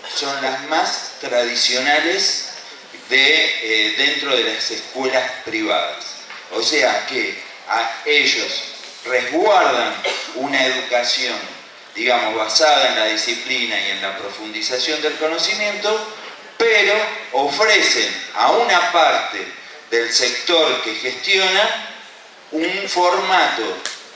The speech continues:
distinto que implica la reducción, eh, de un montón de horas destinadas a la formación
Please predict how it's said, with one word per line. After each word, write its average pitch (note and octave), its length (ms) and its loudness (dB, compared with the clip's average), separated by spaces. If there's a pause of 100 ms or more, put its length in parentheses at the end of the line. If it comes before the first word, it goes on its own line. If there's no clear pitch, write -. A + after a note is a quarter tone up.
(280)
distinto B3 920 2
que D#3 180 4
implica F3+ 600 2
la B2 280 4
reducción, D#3+ 720 0 (160)
eh, C3 140 0
de C#3 180 6
un F3 240 0
montón D#3+ 520 0
de D3+ 160 4
horas D#3 460 2 (420)
destinadas C3 880 0
a G2+ 120 -2
la A2+ 120 2
formación F#3 760 4